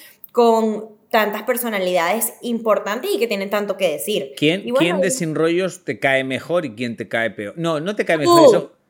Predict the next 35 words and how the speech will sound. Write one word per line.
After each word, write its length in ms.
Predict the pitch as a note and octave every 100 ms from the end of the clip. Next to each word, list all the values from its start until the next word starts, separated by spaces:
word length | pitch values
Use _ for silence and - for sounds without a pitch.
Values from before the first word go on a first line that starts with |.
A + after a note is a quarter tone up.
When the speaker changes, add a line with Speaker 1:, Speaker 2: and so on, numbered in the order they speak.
| _ _ _
Speaker 1:
Tú 80 | -
eres 160 | C4 D4
el 80 | D4
que 80 | C4+
me 100 | A#3+
cae, 360 | A3 A#3 - - - - _
Speaker 2:
Ah. 40 | B3
Speaker 1:
¿sabes 180 | D#4 E4
qué? 100 | E4
Tú 80 | C#4
eres 120 | D#4
el 60 |
que 100 | D4+
me 180 | B3+ A3+
cae 240 | A3 G#3 F#3+
mejor 340 | F#3+ G3 D#4 G#4
y 40 |
el 40 | C4+
que 120 | C#4
me 140 | C4+
<laughs> 0 |
cae 220 | A#3 B3+
peor. 640 | B3+ A3 F#3 F3 F3 - -
Speaker 2:
¿Por 180 | A#2 G2
qué? 580 | - G#2+ A#2 C3+ F#2 - _ _ _ _ _
Speaker 1:
Porque 200 | - G3+ G#3+
hay 60 |
veces 260 | A3 A3+ B3+
que 80 | C#4
dices 200 | A#3 B3
unas 200 | C4 B3+
cosas 340 | D4 C#4+ F3+
que 100 | F3+
no 80 | F3+
entiendo. 640 | F#3 F#3+ G#3+ E3 D3 D3